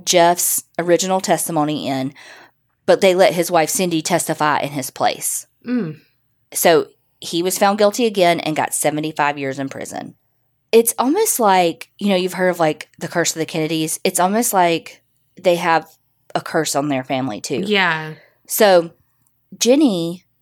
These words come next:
Speaker 1: finally started recognizing the trauma that she herself lived through and came out and said that when she was five,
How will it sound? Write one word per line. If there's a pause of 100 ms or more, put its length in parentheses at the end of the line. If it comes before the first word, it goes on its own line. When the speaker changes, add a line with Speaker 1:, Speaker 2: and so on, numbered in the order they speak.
Speaker 1:
finally
started (460)
recognizing
the
trauma
that
she
herself
lived
through (600)
and (920)
came
out
and
said
that
when
she
was
five,